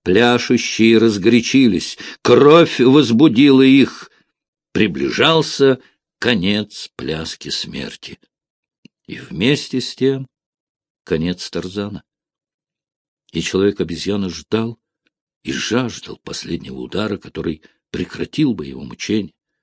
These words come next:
Вдруг из таинственной тишины джунглей донесся пронзительный крик, так хорошо ему знакомый.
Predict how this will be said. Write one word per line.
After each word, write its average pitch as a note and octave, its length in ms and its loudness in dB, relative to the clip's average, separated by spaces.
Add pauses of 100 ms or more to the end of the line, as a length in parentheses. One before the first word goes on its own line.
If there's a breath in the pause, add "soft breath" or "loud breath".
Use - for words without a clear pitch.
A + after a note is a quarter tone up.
(1300)
Вдруг - 560 0
из B2 120 -2
таинственной A2 640 -2
тишины F#2 440 -4
джунглей B2+ 680 0 (440 loud breath)
донесся C#3 800 2
пронзительный C#3 1000 2
крик, C#3+ 800 0 (440)
так D#3+ 280 -2
хорошо A#2+ 540 -4
ему B2 240 -2
знакомый. G2 840 -6